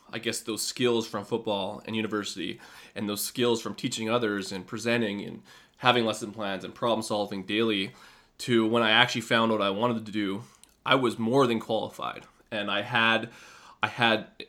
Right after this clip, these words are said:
an experience, experiences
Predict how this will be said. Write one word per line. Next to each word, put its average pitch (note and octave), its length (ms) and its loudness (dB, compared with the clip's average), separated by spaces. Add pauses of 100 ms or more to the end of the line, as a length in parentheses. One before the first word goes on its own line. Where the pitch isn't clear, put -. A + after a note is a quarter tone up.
(120)
an A#2 120 0
experience, A2+ 960 -2 (140)
experiences A#2+ 1080 -2